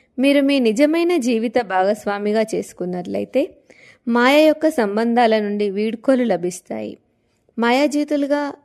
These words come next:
మోహజీతులుగా, విజయులుగా ఉంటారు. కొద్దిగానైనా ఎవరిపైనైనా మోహం ఉన్నట్లయితే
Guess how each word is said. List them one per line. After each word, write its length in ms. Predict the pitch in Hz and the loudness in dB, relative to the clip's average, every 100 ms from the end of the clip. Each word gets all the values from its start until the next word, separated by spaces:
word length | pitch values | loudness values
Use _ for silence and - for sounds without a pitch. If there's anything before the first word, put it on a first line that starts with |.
| - | -6
మోహజీతులుగా, 1000 | 220 240 262 247 262 254 254 247 254 254 - | -2 -2 -2 -4 -4 -2 -2 -2 -4 -6 -10
విజయులుగా 640 | 208 208 226 233 240 247 233 | -6 2 6 6 6 2 0
ఉంటారు. 680 | 226 214 214 208 233 233 _ _ _ _ _ _ - | -2 -4 -4 -4 -6 -10 _ _ _ _ _ _ -2
కొద్దిగానైనా 1000 | 247 220 320 349 339 302 294 254 226 254 | -2 0 2 2 2 -2 -2 -2 -4 -4
ఎవరిపైనైనా 760 | - 233 269 220 233 226 226 220 | -2 0 0 0 0 0 -2 -2
మోహం 480 | 220 220 240 285 277 | -2 -2 -2 -2 -2
ఉన్నట్లయితే 800 | 208 190 185 180 180 180 269 | -2 -4 -6 -6 -8 -6 -8